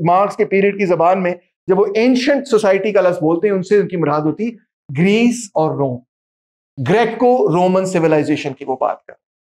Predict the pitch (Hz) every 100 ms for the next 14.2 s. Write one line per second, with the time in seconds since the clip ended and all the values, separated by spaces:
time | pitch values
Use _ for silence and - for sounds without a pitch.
0 | _ - 220 285 - - - 180 214 247
1 | 277 247 220 226 226 240 - - - -
2 | 214 226 208 160 185 247 - 202 190 220
3 | 214 214 202 208 190 196 220 226 208 220
4 | 233 208 240 - _ - 170 185 196 202
5 | 202 220 202 - - 156 240 294 285 254
6 | - 190 214 247 - 214 208 196 185 175
7 | 170 170 175 160 151 147 - _ - 196
8 | 233 214 220 220 233 190 254 247 254 262
9 | 277 - _ _ - 165 220 240 185 196
10 | 208 208 214 208 - - - _ _ -
11 | 302 277 202 202 220 214 185 202 202 190
12 | - _ _ _ 196 190 190 - 185 180
13 | 180 180 - 175 170 180 180 180 208 220
14 | 240 247